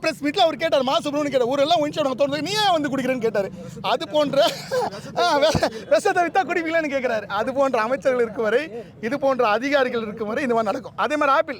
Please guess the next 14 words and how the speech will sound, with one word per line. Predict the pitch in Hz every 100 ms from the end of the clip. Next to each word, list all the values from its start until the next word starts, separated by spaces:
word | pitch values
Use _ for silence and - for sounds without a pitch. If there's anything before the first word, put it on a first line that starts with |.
| 220
நல்லா | 240 269
தெரிஞ்சுங்க, | 247 240 214 254 - - - -
ஒரு | 262
காலத்துல | 285 294 285
வந்து | 254 277
கோல்ட் | 339 -
ஸ்டோரேஜ்லாம் | 277 247 240 233
கிடையாது. | 214 180 - - -
இப்ப | 208 254
எல்லாத்துக்கும் | 294 311 240
கோல்ட் | 330 339
ஸ்டோரேஜ் | 262 240 196
வந்துச்சு. | 190 180 185 - -
இந்த | 233